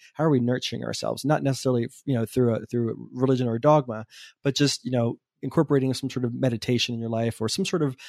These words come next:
a practice where you can get centered and grounded with yourself. And so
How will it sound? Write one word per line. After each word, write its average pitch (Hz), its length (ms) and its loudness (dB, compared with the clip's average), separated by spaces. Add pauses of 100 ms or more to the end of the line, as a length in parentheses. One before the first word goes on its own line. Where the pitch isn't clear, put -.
(160)
a 139 60 -2
practice 127 500 0
where 123 100 0
you 120 100 2
can 123 120 -4
get 120 160 0
centered 120 320 0
and 110 120 -4
grounded 113 340 0
with - 120 -2
yourself. - 400 0 (680)
And 147 120 -2
so 147 260 2